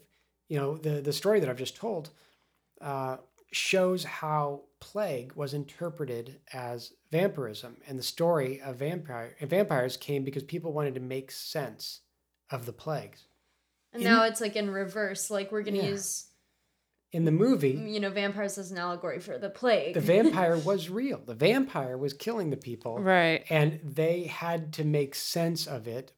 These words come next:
Speaker 1: by blaming it on a plague. And they put
Speaker 2: Right.
Speaker 1: plague on, on people's doors. They
Speaker 3: Right.
Speaker 1: marked people's doors and, uh, tried to keep it from spreading. Uh, because, I, well, the, like, like, uh, like you said, Heather, the, where, uh, where Count Orlok came from, they believed in vampires.
Speaker 3: Right.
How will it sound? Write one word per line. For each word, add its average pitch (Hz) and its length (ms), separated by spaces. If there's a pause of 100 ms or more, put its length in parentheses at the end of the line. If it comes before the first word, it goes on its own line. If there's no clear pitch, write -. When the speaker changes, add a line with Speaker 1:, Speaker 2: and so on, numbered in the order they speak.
Speaker 1:
by 135 180
blaming 131 380
it 123 100
on 113 140
a - 20
plague. 120 500
And 123 120
they 123 100
put 135 240
Speaker 2:
Right. - 220
Speaker 1:
plague 139 380
on, 123 180
on 151 120
people's 156 280
doors. 131 440
They 196 60
Speaker 3:
Right. 190 140
Speaker 1:
marked 151 240
people's 147 320
doors 135 560
and, 117 280
uh, 120 200 (260)
tried 143 240
to 135 60
keep 151 240
it 143 40
from 127 200
spreading. 139 600 (540)
Uh, 131 200 (840)
because, 139 300
I, 175 140 (180)
well, 185 120
the, 160 240
like, 170 340
like, 160 260
uh, 147 160
like 143 200
you 135 60
said, 147 180
Heather, 123 200
the, 131 160
where, 131 420 (840)
uh, 117 320
where 131 160
Count 151 240
Orlok 123 220 (160)
came 214 340
from, 104 360
they 139 120
believed 143 340
in 131 100
vampires. 110 640
Speaker 3:
Right. 190 360